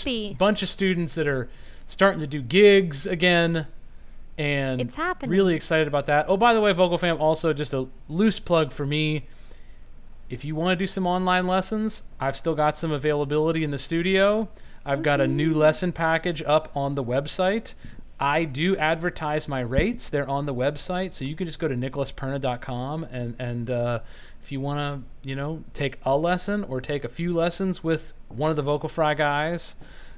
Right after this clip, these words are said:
Speaker 2: um, feel free. Shoot me a, shoot me an email and, uh, we'll set something up. If you just wanna do some mentoring, we can do that too. Um,
Speaker 1: Love it.
Speaker 2: uh,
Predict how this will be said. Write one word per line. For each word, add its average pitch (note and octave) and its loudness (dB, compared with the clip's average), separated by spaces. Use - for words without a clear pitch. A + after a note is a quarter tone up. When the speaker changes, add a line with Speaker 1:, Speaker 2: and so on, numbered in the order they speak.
Speaker 2:
um, C3 -2
feel D3 -4
free. D3 -4
Shoot D#3 0
me C#3+ -4
a, C3 -4
shoot E3+ -6
me C#3 -4
an C3 -6
email D3 -4
and, B2 -6
uh, B2 -2
we'll B2+ -6
set C#3+ -6
something C3 -8
up. C#3 -6
If B2 -10
you C3 -8
just C3 -8
wanna C3+ -4
do C3 -6
some A#2 -4
mentoring, C#3+ -6
we A2+ -8
can A#2 -8
do B2 -8
that B2 -2
too. C#3 -8
Um, G3+ -8
Speaker 1:
Love G3+ -10
it. B3 -12
Speaker 2:
uh, A2+ -8